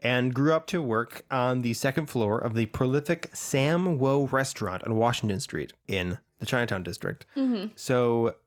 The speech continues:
Speaker 1: Fung's fame grew after columnist Herb Caen wrote about Fung's madman antics, which he observed whenever dining at Sam Wo restaurant. Caen would interview Fung and record his wild and crude opinions on current events and politics, and Fung would always give these kind of weird takes on things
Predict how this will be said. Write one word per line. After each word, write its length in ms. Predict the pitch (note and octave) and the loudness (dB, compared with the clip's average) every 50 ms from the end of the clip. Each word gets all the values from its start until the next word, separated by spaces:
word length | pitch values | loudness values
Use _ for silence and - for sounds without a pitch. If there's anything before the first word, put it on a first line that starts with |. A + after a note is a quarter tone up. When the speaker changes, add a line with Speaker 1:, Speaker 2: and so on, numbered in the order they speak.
| _ _ | _ _
Speaker 1:
Fung's 580 | _ - - - D#3+ D#3 E3 F#3+ G#3+ G#3 - - | _ -10 -2 0 2 2 4 2 0 0 -2 -6
fame 460 | - - C3 A#2 A2+ A2+ A2+ A2 A2 | -2 0 2 2 4 2 2 2 0
grew 460 | A2 A#2+ A#2 A#2 A#2+ B2 B2 A#2+ A#2 - | 0 0 2 2 4 4 4 2 2 2
after 800 | - G#2+ G#2+ G#2 - - - A2+ G#2+ G#2+ G#2 G#2 G2+ G#2 - - _ - | 2 0 0 0 -2 -2 -2 0 2 2 2 0 0 -2 -4 -8 _ -2
columnist 680 | - C#3 C#3+ C#3+ C#3+ C3+ C3+ C3+ B2+ B2 - - - - _ - | 0 2 4 4 2 2 2 2 0 0 -4 -8 -14 -10 _ 0
Herb 340 | A#2+ B2+ D3 D#3 D3 - - | 2 2 2 2 0 -6 -10
Caen 520 | - - D#3 C3+ A2 G2+ G2 G#2 A2+ B2+ C#3+ | -4 0 0 2 2 0 0 -2 -4 -4 0
wrote 240 | A#2+ B2 B2 B2+ | 2 2 4 4
about 260 | C3+ B2+ B2+ A2+ G#2 - | 4 2 2 0 0 -2
Fung's 640 | - - B2 A#2 A2+ A2 G#2+ A2 G#2 G#2 - - | -2 0 0 2 2 2 2 0 -2 -4 -6 -6
madman 720 | - A2+ A#2 A#2 A#2+ B2+ C3+ C#3 C3 B2+ B2+ B2 B2 B2 - | -4 0 0 2 2 2 2 0 0 0 0 0 0 0 0
antics, 540 | - A2+ A2+ A2 - - G2 F#2+ - - - | 0 0 0 0 -2 -4 -6 -6 -6 -4 -6
which 160 | A2+ - - | -4 -2 -2
he 100 | B2+ B2+ | 0 0
observed 440 | B2+ B2+ - A2+ A2 G#2+ G#2 - - | -2 -2 -2 -2 0 -2 -2 -2 -2
whenever 320 | A#2 A2+ A#2 B2 B2+ C3+ | 0 2 2 2 2 0
dining 520 | B2 - C3+ B2+ A#2+ A#2 G#2+ G2+ G2 G#2+ - - | 0 2 0 0 2 0 0 -2 -2 -4 -4 -4
at 140 | B2 A#2 | -6 -6
Sam 360 | - - - A2+ G#2 G#2 G#2+ G2+ | -4 -2 0 2 2 2 2 2
Wo 140 | G2 F#2+ | 2 2
restaurant. 540 | F#2 A2 A2 G#2+ - - F2+ D2+ C#2 - - - _ - | 2 0 0 0 -2 -4 -6 -6 -6 -6 -10 -14 _ -6
Caen 260 | - D3+ D3+ E3 F#3 | -2 0 2 2 2
would 120 | F#3+ F#3 - - | 2 2 2 2
interview 420 | C#3+ E3 F3 E3+ C#3+ C3 A#2+ A#2 | 2 2 2 2 2 2 2 0
Fung 540 | G#2+ - - G2+ F#2+ F#2+ F#2+ F#2 G2+ A2 - - | 0 -2 -2 -2 -2 0 -2 -2 -4 -4 -4 -2
and 160 | B2+ B2 A#2 | 0 0 0
record 580 | A2+ A2 - - - D3+ C#3+ C#3+ C#3+ C#3+ C#3 C3 | 0 -2 -4 -2 0 2 2 2 2 0 -2 -2
his 360 | A2+ C3+ B2+ A#2 A2+ A2 A#2+ | -2 -2 0 -2 -2 -6 -6
wild 560 | A2 - A2+ A2 A#2+ B2 C3 D3 D#3 D#3 D3+ | -6 -4 0 0 2 2 2 2 0 0 0
and 140 | D3 B2+ A#2 | -2 -2 -2
crude 180 | - C3+ C3+ | -2 0 0
opinions 460 | C3 B2+ - - A#2 G#2+ G#2 G#2+ G#2+ G#2+ | 0 0 -2 -2 0 2 2 2 2 2
on 120 | G#2 G2+ | 0 -2
current 280 | - - B2+ B2 B2+ B2+ | 0 0 2 2 2 2
events 280 | A2+ G#2 G2 G2+ G#2 B2 | 2 2 0 0 -2 -2
and 100 | A#2+ - | -2 0
politics, 560 | G#2+ G2 F#2+ F2+ F2+ - F#2 F#2+ - - - | 0 0 0 -2 -2 -4 -6 -6 -6 -6 -4
and 160 | G2+ G2+ F#2+ - | -4 -4 -4 -2
Fung 200 | - B2+ A#2+ A#2 | -2 0 2 2
would 100 | A#2 A#2 | 2 2
always 220 | A2+ A2+ A2 G#2+ | 2 2 0 -2
give 180 | A2 - A#2 G#2+ | -2 -2 -2 0
these 140 | A2 G#2+ - | -2 -4 -2
kind 160 | - A2+ G#2+ | -2 -4 -2
of 180 | F#2+ F#2 F#2+ | -2 -4 -4
weird 380 | F#2+ A2+ A2+ G#2+ G#2+ G#2+ G2+ G2+ | -2 0 2 2 2 0 0 -2
takes 340 | - - A2 G#2+ - - - | -2 0 0 0 0 -2 -2
on 180 | G#2+ G2 G2+ | -2 -2 -2
things 600 | F#2+ - A2+ G#2 G2+ G2 G2 F#2+ F#2 - - - | 0 0 2 2 2 2 0 -2 -4 -4 -8 -12